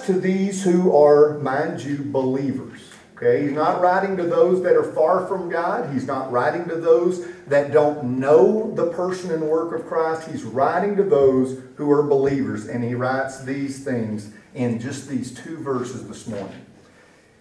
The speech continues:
He writes, "Therefore, I urge you, brethren, by the mercies of God, to present your bodies a living and holy sacrifice,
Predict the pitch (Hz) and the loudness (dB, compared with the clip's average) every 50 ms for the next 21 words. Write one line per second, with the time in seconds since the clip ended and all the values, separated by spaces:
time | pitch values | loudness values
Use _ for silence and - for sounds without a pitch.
0 | _ _ _ _ - 175 185 185 175 156 156 147 - - - - - 247 - 247 | _ _ _ _ -4 0 2 4 4 4 4 2 0 -4 -4 2 6 6 6 6
1 | 254 - - 180 170 165 180 - - - - 165 185 220 247 226 185 156 151 143 | 6 2 2 2 2 4 4 4 4 2 2 2 4 4 2 2 -2 -4 -6 -6
2 | 120 127 127 131 127 - - 190 - - 139 131 127 123 185 220 220 - - - | -2 0 0 0 0 0 -2 -2 0 0 0 0 0 0 -2 -2 -2 -2 -4 -8
3 | 240 226 190 220 233 - - 139 147 139 - - - 113 113 113 - - 151 - | -10 -10 -8 -8 -8 -8 -2 2 2 2 2 2 0 -2 -4 -6 -8 -10 -10 -8
4 | - 139 127 110 - 131 165 202 220 - - - 185 165 135 135 135 143 156 170 | -6 -6 -6 -6 -6 -6 -6 -4 -6 -6 -8 -8 -8 -6 -4 -2 -2 -2 -2 -2
5 | 175 180 185 - - 127 120 120 123 151 180 180 202 196 185 160 135 127 151 156 | -2 -4 -4 -2 -2 -2 -2 0 0 0 0 0 0 -2 -2 -4 2 4 4 4
6 | 160 160 160 - - 151 143 131 - - - 113 - - 120 113 110 101 - - | 4 2 -2 -2 -2 0 0 0 -2 -4 -8 -10 -8 -4 -4 -4 -4 -4 -6 -10
7 | - - - | -12 -16 -20